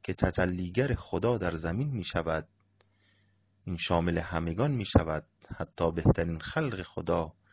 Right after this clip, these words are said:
حضرت محمد صلوات الله. خداوند در سورهٔ شورا آیهٔ پنجاه و دو می‌فرماید: "و همان گونه که روحی را به فرمان خود به تو وحی کردیم،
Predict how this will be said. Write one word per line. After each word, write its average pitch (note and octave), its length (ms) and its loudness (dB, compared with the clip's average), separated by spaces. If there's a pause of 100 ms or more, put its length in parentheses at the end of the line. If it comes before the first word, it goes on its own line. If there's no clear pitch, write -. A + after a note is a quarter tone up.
(220)
حضرت E2 380 -4
محمد E2 640 -4
صلوات D#2+ 580 -2
الله. G2+ 360 0 (1120)
خداوند C3 640 0
در A2 100 0
سورهٔ A#2 460 -2
شورا F#2 460 0
آیهٔ D#2+ 380 -2
پنجاه D#2+ 440 -4
و D#2 100 -4
دو A2+ 180 -2
می‌فرماید: E2+ 720 -4 (540)
"و G2 60 0
همان B2+ 380 -2
گونه F2+ 260 -2
که E2+ 300 -6 (220)
روحی G#2 480 -2
را F2 160 0
به F2 120 -6
فرمان E2 540 -4
خود A#2+ 360 -8
به E2+ 100 -10
تو E2 220 -8
وحی D#2+ 360 -6
کردیم، A2 640 -6